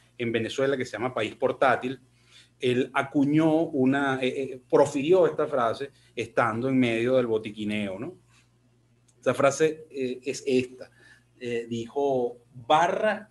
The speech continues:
que bebe unida, permanece unida".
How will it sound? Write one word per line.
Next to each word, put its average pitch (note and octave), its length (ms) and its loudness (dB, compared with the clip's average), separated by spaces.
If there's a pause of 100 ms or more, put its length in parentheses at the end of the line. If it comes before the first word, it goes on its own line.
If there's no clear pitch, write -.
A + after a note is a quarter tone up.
(140)
que C3 200 2
bebe F3 380 6
unida, F3+ 600 0 (520)
permanece D#3 760 4
unida". A#2 500 -2